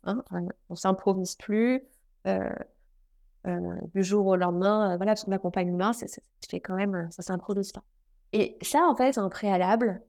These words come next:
qui devrait même plus être une question, mais c'est revenu sur le tapis. Et c'est un petit peu normal parce que, bah, tout se sait, les gens nous sentent, ils sentent quand c'est pas aligné, ils sentent quand c'est pas incarné, euh,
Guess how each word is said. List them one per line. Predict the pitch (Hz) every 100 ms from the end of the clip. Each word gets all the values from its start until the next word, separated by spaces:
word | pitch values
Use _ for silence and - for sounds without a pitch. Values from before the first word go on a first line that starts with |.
| -
qui |
devrait | 196 185 185
même | 202 214
plus | - 262
être | 247
une | 202
question, | 190 196 - - 185 202 - _ -
mais | 190 208
c'est | - 208
revenu | 196 208 233
sur | 226
le | 208
tapis. | 190 185 175 185 _ _ _ _
Et | 185 185
c'est | -
un | 180
petit | 180 202
peu | 233
normal | 214 180 190 226
parce | 233 190 -
que, | 196
bah, | 185 - _ _ _ _ _
tout | 311
se | 359
sait, | - - 185 196 247
les | 202 190
gens | 233
nous | 269 233
sentent, | - 196 185 214
ils | 202
sentent | - 226
quand | 233
c'est | 220 208
pas | 196
aligné, | 185 180 180 170 190 214
ils |
sentent | 208 208 196
quand | 196
c'est | -
pas | 170
incarné, | 208 208 214 190 170 175 214 240 _ _ _ -
euh, | 185